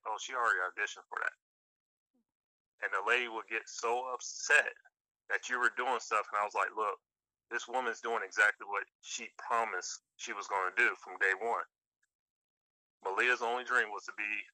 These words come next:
to have her name on the screen. You got her that audition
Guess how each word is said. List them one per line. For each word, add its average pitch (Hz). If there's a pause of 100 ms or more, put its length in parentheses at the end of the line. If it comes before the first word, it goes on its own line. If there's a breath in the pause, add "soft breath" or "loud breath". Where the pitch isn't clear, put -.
(160)
to 95
have 104
her 107
name 107
on 104
the 104
screen. 95 (1120)
You 107
got 107
her 107
that 104
audition 107